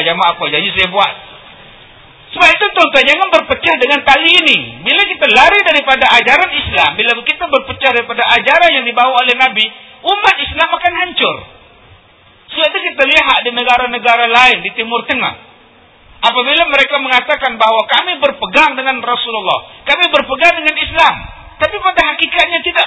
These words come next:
berpegang bersungguh-sungguh. Bukankah Nabi mengatakan bahawa tidak boleh menumpahkan darah sesama Islam? Tidak boleh membunuh kamu melainkan tiga. Tiga perkara saja halal darahnya.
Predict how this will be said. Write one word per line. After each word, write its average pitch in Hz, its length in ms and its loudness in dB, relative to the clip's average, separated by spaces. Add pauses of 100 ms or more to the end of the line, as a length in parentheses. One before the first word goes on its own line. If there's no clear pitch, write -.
berpegang 311 400 0
bersungguh-sungguh. 294 840 -2 (640)
Bukankah 302 480 2
Nabi 277 240 2
mengatakan 254 640 -2
bahawa 240 560 4
tidak 254 320 0
boleh 262 240 2
menumpahkan 247 720 0
darah 208 320 -2
sesama 190 320 -8
Islam? 123 320 -12 (640)
Tidak 269 240 0
boleh 302 320 2
membunuh 294 560 -2
kamu 226 240 -4
melainkan 247 560 -4
tiga. 196 560 -4 (320)
Tiga 349 480 -2
perkara 254 400 -4
saja 220 380 -6 (180)
halal 294 480 -4
darahnya. 156 480 -10